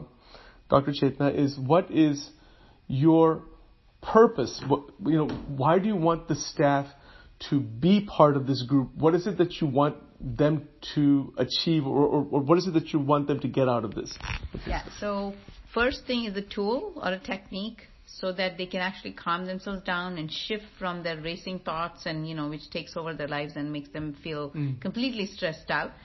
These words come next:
Speaker 1: Which,
Speaker 2: Which
Speaker 1: which you
Speaker 2: is
Speaker 1: see, which you see on a
Speaker 2: Exactly.
Speaker 1: day-to-day basis.
Speaker 2: Mm-hmm.
Speaker 1: Okay.
Speaker 2: And, um, so that would be meditation. So that's a tool, a simple tool which they can use
Speaker 1: Yeah.
Speaker 2: periodically through the day.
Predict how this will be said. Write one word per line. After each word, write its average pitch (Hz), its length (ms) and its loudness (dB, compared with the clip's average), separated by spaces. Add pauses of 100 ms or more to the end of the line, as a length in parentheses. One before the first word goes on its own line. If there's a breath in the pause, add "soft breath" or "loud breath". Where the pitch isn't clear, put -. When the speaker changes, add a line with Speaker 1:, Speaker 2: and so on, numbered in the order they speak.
(120)
Speaker 1:
Which, 165 220 -2
Speaker 2:
Which 175 60 0
Speaker 1:
which 180 140 -2
you 180 60 0
Speaker 2:
is - 120 -4
Speaker 1:
see, 170 280 0 (100)
which 143 180 -4
you 156 40 -6
see 147 180 0
on 160 60 4
a - 40 0
Speaker 2:
Exactly. 151 160 2 (100)
Speaker 1:
day-to-day 135 160 -2
basis. 127 340 -4
Speaker 2:
Mm-hmm. 208 160 -8
Speaker 1:
Okay. - 200 -14 (120)
Speaker 2:
And, 175 480 -6
um, 170 320 -2
so 196 180 -8
that 185 280 -2
would 180 140 -8
be 180 120 -6
meditation. 196 760 -8
So 202 200 -8
that's 180 340 -8
a 190 60 -10
tool, 185 400 -8
a 185 80 -8
simple 247 400 -4
tool 208 260 -6
which 190 160 -8
they 180 100 -8
can 175 240 -10
use 160 300 -10 (140)
Speaker 1:
Yeah. 208 80 0
Speaker 2:
periodically 185 560 -2
through 208 220 -6
the 196 100 -4
day. 143 260 -8